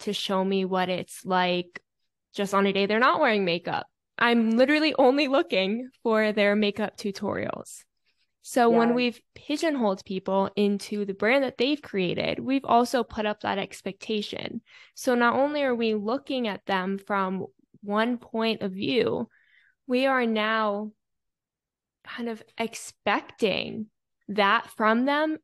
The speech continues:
Speaker 1: and not giving them space to grow or to change. And then we're getting frustrated that they're not showing us complete authenticity. So
Speaker 2: Oh.
Speaker 1: it's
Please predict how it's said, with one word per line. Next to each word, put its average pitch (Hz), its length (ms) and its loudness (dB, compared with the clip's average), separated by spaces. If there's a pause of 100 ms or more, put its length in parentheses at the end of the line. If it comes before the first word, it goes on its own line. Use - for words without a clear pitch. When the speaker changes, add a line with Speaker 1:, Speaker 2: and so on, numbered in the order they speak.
Speaker 1:
and 240 120 0
not 226 180 0
giving 214 340 -2
them 208 240 0
space 190 480 -6
to 196 80 -4
grow 180 380 -2
or 196 140 -2
to 190 120 -6
change. 190 680 -4 (280)
And 233 180 2
then 247 220 2
we're 247 140 4
getting 233 320 0
frustrated 185 720 -2
that 190 200 -4
they're 208 160 0
not 208 200 2
showing 233 440 -2
us 185 400 -10
complete 220 460 -4
authenticity. - 1080 -4 (560)
So 247 380 0
Speaker 2:
Oh. 185 60 -8
Speaker 1:
it's - 280 -2